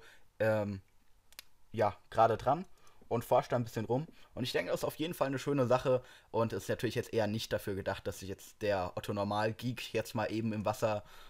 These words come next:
noch ein bisschen kurz Facebooken kann. Äh, ja, hat auf jeden Fall einen ernsten Hintergrund, finde ich ziemlich interessant. Und vielleicht wird's ja wirklich irgendwann mal für abgelegene Regionen, irgendwie auf einer Insel oder sowas, genutzt.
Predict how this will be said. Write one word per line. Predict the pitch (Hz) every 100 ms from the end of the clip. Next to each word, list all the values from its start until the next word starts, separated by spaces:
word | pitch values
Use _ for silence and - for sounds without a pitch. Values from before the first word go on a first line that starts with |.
| -
noch | 107
ein | 107
bisschen | 120 117
kurz | - 110 -
Facebooken | 107 104 107 -
kann. | - 101 95 - - - -
Äh, | 98 92 90 -
ja, | 85 -
hat | 127
auf | 147
jeden | 143
Fall | 135 120
einen |
ernsten | 117 - 123
Hintergrund, | 139 151 - 127
finde | - 160
ich | -
ziemlich | 160 170
interessant. | 147 131 113 120 131 - - - -
Und | 104 110 110
vielleicht | - 123 151
wird's | 151 -
ja | 123
wirklich | 139 - 104
irgendwann | 107 107 - 107
mal | 110 107 104
für | - 110 107 -
abgelegene | 156 - 139 104 98 101
Regionen, | 101 - 101 110
irgendwie | 104 113 113
auf | 98
einer | 107
Insel | 107 120 113
oder | 104 98
sowas, | 95 101 98 - - - - - - - -
genutzt. | - 110 110 - - -